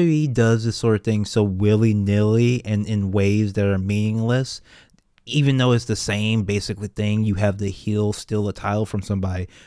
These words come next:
but you can do that in a way that's meaningful, and T N A really did everything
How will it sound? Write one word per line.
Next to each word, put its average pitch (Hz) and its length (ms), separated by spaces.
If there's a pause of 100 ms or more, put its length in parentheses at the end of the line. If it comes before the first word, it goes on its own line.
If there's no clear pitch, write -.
(160)
but 131 200
you 139 100
can 151 220
do 135 200
that 156 140
in 123 140
a 113 80
way 107 240
that's 101 260
meaningful, 104 520
and 95 200
T - 220
N 104 140
A 104 180
really 107 380
did 101 380
everything 98 720